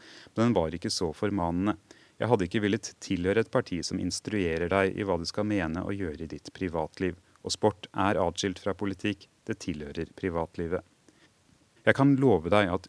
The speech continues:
uansett hvor bra de Røde Djevlene gjør det i V M, så kommer det ikke til å endre på hvordan en eneste velger stemmer i valget denne høsten. Og sønnen din på fem med de belgiske fargene i ansiktet, spør jeg, om Belgia vinner og han ser det på T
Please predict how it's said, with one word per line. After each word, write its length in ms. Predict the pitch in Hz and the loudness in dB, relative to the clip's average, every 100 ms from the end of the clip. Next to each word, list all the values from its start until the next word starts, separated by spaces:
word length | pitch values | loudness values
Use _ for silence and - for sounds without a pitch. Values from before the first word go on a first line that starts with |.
| - | -2
uansett 460 | 117 127 - 117 - | 2 2 2 0 -2
hvor 140 | 104 120 | 0 0
bra 300 | 95 90 95 95 | 2 4 6 4
de 80 | 113 | 4
Røde 240 | 110 85 90 | 4 2 2
Djevlene 380 | 104 85 76 95 | 4 4 4 2
gjør 160 | 85 78 | 2 2
det 140 | 95 | 0
i 80 | 104 107 | 2 2
V 80 | 92 | 4
M, 140 | 90 98 - - _ | 4 2 -4 -18 _
så 80 | - - | -4 2
kommer 160 | 113 | 4
det 160 | 127 - | 2 2
ikke 300 | - - 117 | -4 0 0
til 160 | - - | 2 0
å 60 | 120 | 0
endre 220 | 90 90 | 0 -2
på 80 | 110 | -2
hvordan 300 | 92 90 101 | 0 2 2
en 80 | 123 - _ | 0 -4 _
eneste 460 | 131 98 82 - 120 | 0 0 -2 -4 -2
velger 380 | 113 78 98 - | -2 0 -2 -2
stemmer 480 | - - 107 76 76 | -6 -2 -2 -2 -6
i 80 | 98 | -4
valget 460 | 78 71 - 82 | -4 -6 -10 -6
denne 300 | 101 82 78 85 | -4 -2 -4 -6
høsten. 380 | 82 - 78 - _ _ _ _ _ _ | -6 -6 -8 -10 _ _ _ _ _ _
Og 80 | 131 | 4
sønnen 320 | - 113 107 | 8 8 8
din 160 | 110 113 | 4 0
på 80 | |
fem 320 | 127 - 104 107 | 0 6 6 6
med 160 | 92 101 | 2 0
de 80 | 113 | 2
belgiske 560 | 101 85 82 90 - | 4 4 2 -2 -2
fargene 460 | - 113 85 76 92 | 2 4 4 0 2
i 20 | |
ansiktet, 480 | 104 80 - - 104 | 2 0 -6 -6 -6
spør 240 | - 95 87 | -2 0 0
jeg, 200 | 76 - - _ | -2 -6 -12 _
om 120 | 117 | 4
Belgia 340 | 110 101 101 110 | 6 6 6 4
vinner 320 | 101 90 104 | 4 4 2
og 140 | 92 101 | 2 0
han 100 | - | 0
ser 240 | 90 78 | 0 0
det 60 | 85 | -2
på 80 | 110 | -2
T 160 | 113 | 2